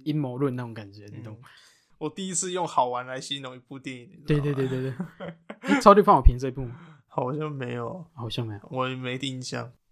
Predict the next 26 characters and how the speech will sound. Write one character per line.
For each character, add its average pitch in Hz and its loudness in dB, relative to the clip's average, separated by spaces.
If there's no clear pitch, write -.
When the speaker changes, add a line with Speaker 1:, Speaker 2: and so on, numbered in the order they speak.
Speaker 2:
但 180 -2
是 190 2
我 131 0
记 180 -4
得 127 -2
之 190 -10
前 143 -2
匡 170 6
新 180 6
闻， 139 6
匡 156 4
新 202 4
闻 170 6
之 196 2
前 139 4
在 180 8
丁 170 2
守 151 2
中 156 0
落 156 10
选 120 -4
之 117 -12
后， 131 -4
他 151 8
有 139 8
做 143 -4